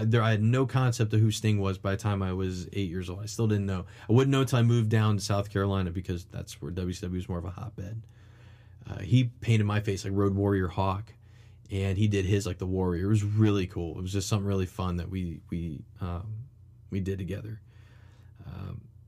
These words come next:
so that's why Warrior, anything has to do with him, like, is particular, it, it, it, it does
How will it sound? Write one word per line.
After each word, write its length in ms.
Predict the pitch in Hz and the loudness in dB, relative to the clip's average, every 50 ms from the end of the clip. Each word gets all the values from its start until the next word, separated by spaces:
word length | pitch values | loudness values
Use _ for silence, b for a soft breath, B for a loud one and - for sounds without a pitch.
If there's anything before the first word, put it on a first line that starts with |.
| - - - - - - | -20 -20 -20 -20 -12 -2
so 180 | - - 139 | 2 4 4
that's 160 | 131 - - | 4 4 4
why 140 | - 160 180 | 4 4 6
Warrior, 520 | 127 120 117 117 120 123 123 117 110 104 98 | 6 6 6 6 6 6 6 6 4 4 4
anything 360 | 117 127 143 156 - 190 180 | 4 4 4 4 4 2 2
has 120 | 165 131 | 4 4
to 60 | 120 | 6
do 200 | 113 110 110 110 | 6 6 6 4
with 120 | 107 101 101 | 4 2 0
him, 220 | 104 92 90 90 | -2 -2 -2 -2
like, 180 | 90 87 87 - | -2 -4 -4 -4
is 120 | 95 90 - | -4 -6 -6
particular, 520 | - - - - 101 92 - - 95 - - | -8 -10 -6 -4 -4 -4 -4 -6 -8 -2 2
it, 200 | 113 117 110 107 - | 4 4 4 2 2
it, 60 | - | 2
it, 480 | 123 120 120 117 110 - - 101 95 - - - B B B B B B B B B B - - | 2 4 4 2 0 -2 -4 -6 -8 -8 -10 -18 B B B B B B B B B B -4 -2
it 140 | 120 113 - | -2 0 2
does 500 | 117 117 117 117 113 104 107 - - | 2 4 4 4 4 2 0 -4 -10